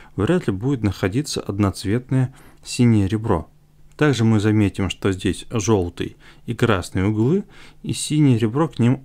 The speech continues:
не очень подходит. Вероятно, этот элемент стоит не на своем месте. Посмотрим другие. Оранжевое ребро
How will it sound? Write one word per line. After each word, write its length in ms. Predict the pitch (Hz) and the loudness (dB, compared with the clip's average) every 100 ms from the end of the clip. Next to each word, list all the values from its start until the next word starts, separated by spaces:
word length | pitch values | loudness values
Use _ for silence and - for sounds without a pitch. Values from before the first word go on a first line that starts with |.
| - | -4
не 180 | 104 101 | 0 0
очень 280 | 101 113 | 0 -2
подходит. 560 | 107 110 - 135 82 - - - - - - - | -4 -6 -2 -2 -2 -8 -20 -20 -20 -20 -18 -4
Вероятно, 460 | 104 123 185 - | 0 2 0 -2
этот 380 | 107 139 127 - | 0 0 -2 -6
элемент 520 | 113 104 95 92 156 | 0 2 2 0 -2
стоит 500 | - - 98 151 - | -6 -2 0 0 -4
не 220 | 117 127 | 0 2
на 100 | 165 | 2
своем 360 | 131 101 92 117 | 0 0 0 2
месте. 360 | 90 71 - - - _ _ _ - - _ - | 0 -4 -12 -20 -20 _ _ _ -20 -20 _ -4
Посмотрим 520 | 117 123 143 143 131 | 0 2 2 2 0
другие. 540 | 120 104 90 87 143 - - - - - - - - | 0 0 0 0 -2 -6 -20 -20 -20 -20 -20 -20 -10
Оранжевое 580 | - 113 110 92 90 95 | -2 0 2 0 0 0
ребро 460 | 95 98 98 85 | 0 0 0 0